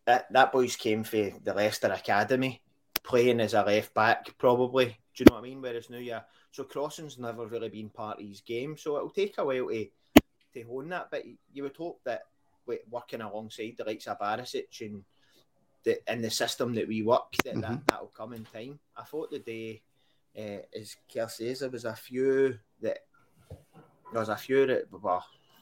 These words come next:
Speaker 1: absolutely leathered across, like, shots, weren't there? He looks like he was
Speaker 2: Mm-hmm.
Speaker 1: taking shots, man, as if the ball owed him money or something, but I don't know, but it was, I,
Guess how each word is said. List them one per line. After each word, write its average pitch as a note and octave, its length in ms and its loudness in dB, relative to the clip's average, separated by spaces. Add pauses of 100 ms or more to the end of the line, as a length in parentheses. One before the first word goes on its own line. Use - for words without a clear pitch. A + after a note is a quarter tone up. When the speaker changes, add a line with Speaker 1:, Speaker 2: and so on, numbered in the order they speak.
(720)
Speaker 1:
absolutely - 500 -6
leathered C#3 220 -2
across, D3 360 -14
like, - 120 -20
shots, - 420 -14
weren't F3 160 -16
there? G3 100 -18 (100)
He D#3+ 80 -18
looks E3 160 -16
like A#2+ 120 0
he A2 80 -2
was G#2 80 -2
Speaker 2:
Mm-hmm. G2 60 -12
Speaker 1:
taking A2 240 -10
shots, C3 520 -8
man, E3+ 140 -10
as C3 80 -10
if B2 140 -14
the A#2+ 80 -8
ball A2 300 -6
owed G#2+ 100 -12
him G#2 120 -10
money C#3 260 -4
or F3 80 -4
something, D#3 340 -8
but C3+ 180 0
I C#3+ 80 -4
don't D#3+ 240 -2
know, C3 280 6
but A#2+ 260 0
it B2 120 -2
was, - 220 -4 (920)
I, C#3 460 6